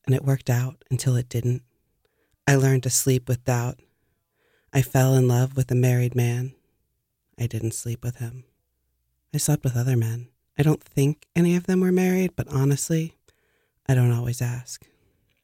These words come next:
These are things I live with, part of me. Each one, alone, could be intolerable. Don't you see it?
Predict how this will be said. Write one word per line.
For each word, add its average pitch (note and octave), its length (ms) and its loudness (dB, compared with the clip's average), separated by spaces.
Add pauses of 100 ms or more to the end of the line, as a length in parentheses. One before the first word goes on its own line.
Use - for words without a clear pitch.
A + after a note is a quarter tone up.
(880)
These G3+ 180 4
are G#3+ 100 2
things G3 280 2
I D#3+ 80 0
live D#3 260 -2
with, A#2 220 -8 (480)
part D3+ 260 0
of B2+ 140 -6
me. B2 300 -10 (840)
Each - 260 0
one, C3+ 380 2 (140)
alone, C#3 560 2 (100)
could D3+ 160 -4
be C#3+ 140 0
intolerable. C3+ 680 -2 (880)
Don't G3 180 0
you G#3+ 100 2
see C3 300 2
it? E3 180 -6